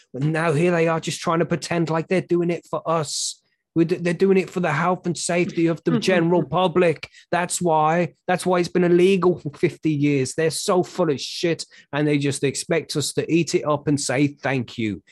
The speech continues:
Speaker 1: This is ridiculous, man. It, uh, it raised the funding from private investors and Traditum Private Equity. It, just, do I, do I need to say more?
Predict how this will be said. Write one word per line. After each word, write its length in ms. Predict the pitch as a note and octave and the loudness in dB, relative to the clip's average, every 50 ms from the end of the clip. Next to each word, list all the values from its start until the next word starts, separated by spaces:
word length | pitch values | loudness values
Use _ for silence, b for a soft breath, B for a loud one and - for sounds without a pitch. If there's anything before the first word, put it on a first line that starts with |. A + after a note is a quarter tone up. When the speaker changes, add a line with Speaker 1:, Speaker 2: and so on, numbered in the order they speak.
| b b b | b b b
Speaker 1:
This 160 | - C3+ - - | -4 -4 -2 -2
is 160 | C#3 B2 - | -2 -2 -2
ridiculous, 680 | B2+ A2+ G2+ - - F#2+ - - A#2+ G2+ F2+ - - - | -4 -6 -4 -2 -4 -4 -4 -4 -6 -6 -6 -6 -10 -10
man. 240 | F#2+ E2+ E2+ E2 - _ _ _ _ _ _ _ _ _ _ _ _ _ - | -12 -12 -12 -14 -18 _ _ _ _ _ _ _ _ _ _ _ _ _ -4
It, 200 | B2+ C3 C3 D3+ | -4 -4 -2 -2
uh, 480 | D#3+ - D3+ D#3 D#3 D3+ D3 C#3 B2 A2+ | -2 0 2 2 2 2 2 0 0 0
it 200 | B2+ C#3+ C#3+ E3 | -2 -2 0 2
raised 280 | F#3 F#3 G3 G3 F#3+ - | 2 2 2 2 0 -2
the 80 | D#3+ | -4
funding 340 | - - E3 D#3 D3+ D#3 D3 | -2 0 0 2 2 2 0
from 220 | C#3 D#3 C#3 C3+ | 2 2 0 0
private 340 | C#3 - G3+ A3 A#3 A3 A3+ | 2 2 2 4 4 4 4
investors 800 | G#3 G3+ G3+ A#3 A3+ A3 - - A3+ E3+ C3+ - - - - - _ _ _ _ _ _ _ _ _ _ _ - | 2 2 2 2 0 0 0 0 0 0 0 -2 -6 -8 -10 -14 _ _ _ _ _ _ _ _ _ _ _ -4
and 440 | D#3 D#3+ D#3+ D3 C#3 C3 A#2 A#2+ - _ _ _ _ _ - | -2 0 2 2 2 0 -2 -4 -8 _ _ _ _ _ -6
Traditum 680 | - - E3+ E3 D#3+ E3+ D#3+ - - E3 D#3 D3+ C#3+ C#3 | -2 0 0 0 0 -2 -2 -2 -2 0 2 2 2 0
Private 460 | - - D3 C#3+ C#3+ D3 C#3+ C3+ - - | 0 2 2 2 2 2 -2 -6 -6 -6
Equity. 500 | - C#3+ C3+ - A2+ - - G2+ F2+ - _ _ _ _ _ _ _ - | -6 -6 -6 -6 -10 -12 -12 -12 -12 -14 _ _ _ _ _ _ _ -12
It, 200 | D3 D3 C3+ - _ _ _ _ _ _ _ _ _ _ _ _ _ _ _ _ _ _ _ _ _ _ _ _ _ _ | -10 -10 -10 -10 _ _ _ _ _ _ _ _ _ _ _ _ _ _ _ _ _ _ _ _ _ _ _ _ _ _
just, 260 | - - D#3+ C#3+ - - | -4 -2 -2 -2 -2 0
do 180 | F#3+ F#3+ F#3 | 2 4 4
I, 80 | F3+ D#3+ | 2 0
do 280 | D3 E3 F3+ G3 F#3 | -2 -2 -2 0 2
I 40 | D#3+ | 2
need 220 | A#2+ A2 B2 C#3+ C#3+ | 2 0 0 -2 -4
to 80 | - - | -6 -8
say 180 | - C#3 C#3 | -4 -2 -2
more? 300 | C3+ B2+ C3 C#3 C3+ C#3 | 0 0 -2 -2 -4 -6